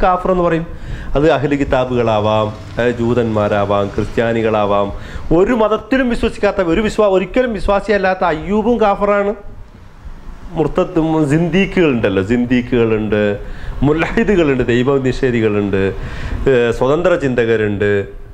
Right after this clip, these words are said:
പിന്നെ കാലവാദികളുണ്ട്, ഖുർആൻ തന്നെ പറഞ്ഞ കാലവാദികളുണ്ട്. അവരൊക്കെ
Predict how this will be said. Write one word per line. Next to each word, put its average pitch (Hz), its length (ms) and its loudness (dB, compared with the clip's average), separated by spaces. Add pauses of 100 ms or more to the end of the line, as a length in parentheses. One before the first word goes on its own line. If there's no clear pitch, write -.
(800)
പിന്നെ 113 420 2 (2750)
കാലവാദികളുണ്ട്, 156 1160 2 (360)
ഖുർആൻ 139 320 0
തന്നെ 147 140 0
പറഞ്ഞ 139 260 0 (160)
കാലവാദികളുണ്ട്. 120 1040 0 (1800)
അവരൊക്കെ 240 720 0